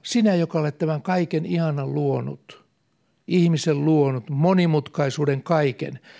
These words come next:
jota ihminen ei, ei, ei, ei ole semmoista prosenttilukua, jolla voisi verrata sitä, äh, tyhjyyttä, mikä on ollut ja nyt mikä monimutkaisuus on. Ei sitä voida todennäköislaskennan mukaan edes laskea.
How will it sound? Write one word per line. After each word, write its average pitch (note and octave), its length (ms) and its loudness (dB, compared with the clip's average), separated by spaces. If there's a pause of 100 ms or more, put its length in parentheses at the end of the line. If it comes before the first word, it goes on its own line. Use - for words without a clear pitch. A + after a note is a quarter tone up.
(200)
jota F3 180 2
ihminen G3 540 4
ei, G3+ 260 4 (260)
ei, G#3+ 300 4
ei, G#3+ 260 4 (220)
ei G#3+ 180 6
ole G3 80 6
semmoista G#3+ 320 2
prosenttilukua, F#3+ 800 4
jolla D#3 220 4
voisi D#3+ 240 4
verrata F3 440 4
sitä, E3+ 440 2
äh, B2+ 100 -4 (1500)
tyhjyyttä, E3+ 640 6
mikä C#3+ 260 2
on D3 100 2
ollut D3 380 4
ja D3 60 4
nyt D3+ 160 2
mikä D3+ 240 2
monimutkaisuus C#3+ 920 2
on. C3 300 2
Ei D3+ 140 0
sitä D#3+ 160 2
voida D3 260 4
todennäköislaskennan C#3 960 0
mukaan D3 280 0
edes D3+ 140 0
laskea. D#3+ 520 -2